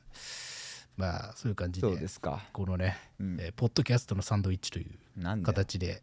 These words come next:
Speaker 2: 中身減らせばいいだろ。
Speaker 1: うん。
Speaker 2: ギリギリ一週間行くからだろ。
Speaker 1: いや、
Speaker 2: うん。
Speaker 1: その間、一週間ほど香港で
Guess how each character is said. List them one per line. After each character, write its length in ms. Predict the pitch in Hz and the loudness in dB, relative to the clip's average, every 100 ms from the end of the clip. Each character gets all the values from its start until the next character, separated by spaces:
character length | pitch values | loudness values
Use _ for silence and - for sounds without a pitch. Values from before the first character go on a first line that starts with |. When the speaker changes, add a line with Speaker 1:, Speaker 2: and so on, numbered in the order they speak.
| - | -4
Speaker 2:
中 240 | 90 110 | 0 8
身 100 | 262 | 8
減 140 | 120 104 | 8 6
ら 80 | 127 | 6
せ 140 | 151 | 6
ば 80 | 101 | 6
い 60 | |
い 20 | 90 | 4
だ 100 | 73 | 0
ろ。 140 | - - | -4 -2
Speaker 1:
う 40 | |
ん。 340 | 92 92 85 87 | 0 0 0 4
Speaker 2:
ギ 100 | 117 | 8
リ 140 | 180 | 8
ギ 80 | 180 | 8
リ 100 | 175 | 6
一 80 | 156 | 6
週 220 | - 165 | 4 4
間 100 | 95 | 4
行 100 | - | 2
く 60 | - | 4
か 80 | |
ら 80 | 98 | 4
だ 80 | 76 | 2
ろ。 180 | 67 - | -6 -2
Speaker 1:
い 40 | 87 | 2
や、 320 | 87 - - - - | 4 2 -4 -12 -10
Speaker 2:
う 40 | - | 2
ん。 40 | |
Speaker 1:
そ 80 | 107 | 4
の 280 | 95 92 92 | 6 4 2
間、 360 | - 87 82 - 285 | 0 0 -2 -6 -4
一 100 | 120 | -2
週 280 | - 110 | 2 2
間 180 | - 98 | 4 4
ほ 100 | 104 | 6
ど 360 | 95 92 87 - - | 6 4 2 0 8
香 160 | 135 | 10
港 140 | 120 98 | 10 4
で 320 | 90 85 | 0 -4